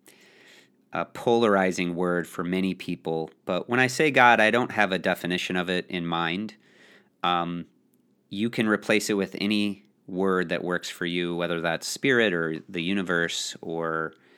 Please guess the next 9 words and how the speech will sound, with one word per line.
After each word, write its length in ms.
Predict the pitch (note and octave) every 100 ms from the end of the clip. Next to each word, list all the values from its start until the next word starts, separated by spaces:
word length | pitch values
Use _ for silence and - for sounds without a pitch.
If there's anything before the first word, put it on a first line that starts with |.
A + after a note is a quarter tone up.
| - - _
um, 460 | E2+ E2 D#2+ D#2+ D#2+ _ _ _ _ _ -
you 60 |
know, 280 | E2 D#2+ D#2+ -
a 60 | -
higher 300 | - F2+ E2+
power 560 | - - F#2+ F#2 F2+ F2
or 140 | E2+
your 160 | D#2 D#2
soul, 640 | - - E2 D#2+ D#2 D2+